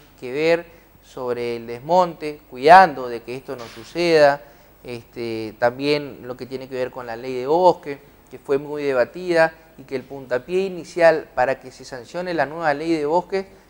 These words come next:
la dieron los legisladores nacionales de Misiones. Lo hizo Verónica Derna, Ricardo Huelbach, Jorge Franco, Flavia Morales, Daniel Di Stefano,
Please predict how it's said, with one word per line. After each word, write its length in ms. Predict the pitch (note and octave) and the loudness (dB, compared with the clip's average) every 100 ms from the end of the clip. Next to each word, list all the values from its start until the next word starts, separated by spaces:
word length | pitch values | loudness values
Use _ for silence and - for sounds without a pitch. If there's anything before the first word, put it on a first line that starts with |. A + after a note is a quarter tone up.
| _ | _
la 120 | B2 | -6
dieron 500 | B2 C#3+ E3+ F#3 F#3+ C#3 | -4 -2 -4 -4 -8 -12
los 140 | B2+ | -16
legisladores 520 | A#2+ A2+ A#2+ B2+ D#3+ | -16 -12 -4 -4 -4
nacionales 460 | D#3 - C3 D#3+ C#3 | -8 -14 -12 -10 -10
de 80 | A2 | -12
Misiones. 520 | A2+ - F#3+ D#3 G#2+ F#2+ - - - - | -12 -2 0 0 -4 -14 -20 -20 -20 -12
Lo 100 | A#2 | -12
hizo 220 | B2 B2 | -8 -4
Verónica 340 | A#2+ A#2+ A#2 A#2 | -2 -4 -4 2
Derna, 600 | D#3 D#3 C#3+ C#3 C3+ B2+ | 4 6 4 0 -6 -6
Ricardo 360 | A#2+ A#2 A2 | -8 -8 -6
Huelbach, 500 | A2+ C#3 C#3+ C3 B2 | -4 -2 -2 -2 -6
Jorge 300 | - A2 - | -6 -14 -14
Franco, 600 | - B2+ C#3+ C3+ C3+ C3+ - _ - | -2 0 0 -4 -10 -10 -12 _ -8
Flavia 200 | A#2+ A#2 | -6 -6
Morales, 460 | A2+ B2+ D3 C3+ | 0 4 4 4
Daniel 280 | A#2 A#2+ A#2 | -8 -16 -18
Di 60 | A2+ | -10
Stefano, 480 | - F3+ - D#3 | -6 -4 -6 -14